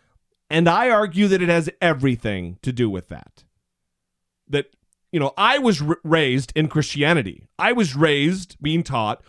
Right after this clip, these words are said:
women should keep their heads covered and their mouths shut in church. And there is scriptural basis for that. You know, in the Bible, there are, uh, scriptures that say if a, a man rapes a virgin, we've talked about it on the show,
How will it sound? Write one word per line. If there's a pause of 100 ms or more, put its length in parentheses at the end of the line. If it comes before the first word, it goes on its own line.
(260)
women
should
keep
their
heads
covered
and
their
mouths
shut (160)
in
church. (400)
And
there
is
scriptural
basis
for
that. (720)
You
know,
in
the
Bible,
there
are,
uh,
scriptures
that
say (540)
if
a,
a
man (140)
rapes (560)
a
virgin,
we've
talked
about
it
on
the
show,